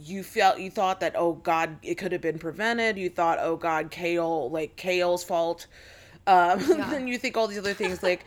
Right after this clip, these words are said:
Speaker 2: <laughs>
Speaker 1: yeah, but
Speaker 2: Yeah.
Speaker 1: my unpopular opinion was that I, I can understand the purpose of her death. And
Speaker 2: Yeah.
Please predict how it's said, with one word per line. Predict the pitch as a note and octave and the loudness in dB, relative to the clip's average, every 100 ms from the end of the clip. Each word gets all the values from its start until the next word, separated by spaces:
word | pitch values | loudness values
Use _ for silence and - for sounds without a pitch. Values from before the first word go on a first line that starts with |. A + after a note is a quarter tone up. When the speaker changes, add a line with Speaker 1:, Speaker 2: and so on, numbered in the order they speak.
| - | -20
Speaker 2:
<laughs> | - - | -14 6
Speaker 1:
yeah, | G#3 | 6
but | E3 G3 | 8 4
Speaker 2:
Yeah. | G#3+ | 4
Speaker 1:
my | G#3+ A#3+ C#4+ | 4 4 4
unpopular | D4+ C4+ A#3+ A#3+ G#3 F#3+ | 2 0 0 -2 -2 -4
opinion | F#3 F3+ E3+ E3 | -4 -4 -2 -2
was | D#3+ D#3 D#3+ | -4 -4 -4
that | E3 - | -4 2
I, | D#3+ E3 F3 _ _ - | 2 2 0 _ _ -4
I | F3 F#3+ A3 B3 A#3 _ _ _ | 2 2 2 -2 -8 _ _ _
can | - G3+ | -6 -6
understand | - F#3 F3 E3+ - F#3 E3 E3 E3 | -4 -2 -4 -4 -6 -2 -2 -2 -6
the | D#3+ | -10
purpose | - D#3+ D3+ D#3 | -6 -6 -6 -8
of | C#3 - | -8 -10
her | - | -10
death. | - - - _ _ - - - - - _ | -10 -10 -14 _ _ -20 -20 -20 -20 -20 _
And | G3+ F#3+ F#3+ F#3 F3+ F3 F3 - _ _ | 2 4 4 2 0 -2 -6 -10 _ _
Speaker 2:
Yeah. | G3 F#3+ | -14 -12